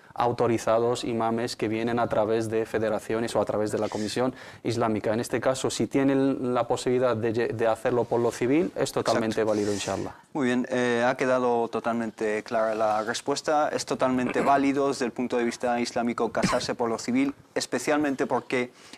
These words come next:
Speaker 2: eh, el, el, el juzgado o el ayuntamiento o la institución local, eh, que lleve a cabo ese, esa unión, eh, requiere como, como requisito incluso, eh, la presencia de dos, eh,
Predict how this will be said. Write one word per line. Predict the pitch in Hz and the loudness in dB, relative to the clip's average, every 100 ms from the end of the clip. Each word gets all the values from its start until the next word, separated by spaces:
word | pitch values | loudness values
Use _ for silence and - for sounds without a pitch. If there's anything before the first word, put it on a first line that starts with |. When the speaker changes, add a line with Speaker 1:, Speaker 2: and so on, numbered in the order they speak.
| - | -8
Speaker 2:
eh, | 117 117 117 117 113 113 113 - - | -2 2 2 2 2 2 0 -2 -4
el, | 110 110 107 104 | -2 -2 -2 -4
el, | 110 104 101 | -4 -4 -6
el | - 98 | -8 -8
juzgado | - 101 143 143 127 120 | -6 -2 4 4 6 2
o | 120 113 110 | 2 2 0
el | 107 | 2
ayuntamiento | 110 110 113 113 123 120 120 113 - - - - | 0 0 0 0 0 0 0 -2 -4 -20 -12 -2
o | 123 | 0
la | 113 | 0
institución | - 104 110 - 135 120 | -4 -6 -4 -2 0 0
local, | 107 123 113 104 - - - | 2 2 2 0 -8 -20 -8
eh, | 113 107 - | -4 -4 -2
que | 123 113 110 110 - - 117 | -2 2 2 0 -6 -8 -2
lleve | 120 120 | 2 2
a | 117 | 2
cabo | 120 117 117 | 2 2 0
ese, | - 113 110 107 - | 0 0 2 0 -2
esa | 117 - | -2 0
unión, | 117 117 147 147 - - - - - | 2 2 0 -2 -6 -20 -20 -20 -4
eh, | 262 120 | -2 0
requiere | 127 - 143 147 151 | 0 0 2 4 2
como, | 151 135 127 120 - | 2 2 2 0 0
como | 120 113 110 104 98 | -2 0 0 -2 -2
requisito | 123 120 - 170 151 117 110 | -2 -2 -2 -2 -2 -2 -4
incluso, | 107 131 - 135 135 - | -2 -2 0 -2 -2 -2
eh, | 113 113 | -2 0
la | 110 | 0
presencia | 113 110 113 - 135 | -2 -4 -6 -2 -2
de | 120 104 | 0 0
dos, | 123 120 - 107 | -2 -2 -4 -6
eh, | 101 | -6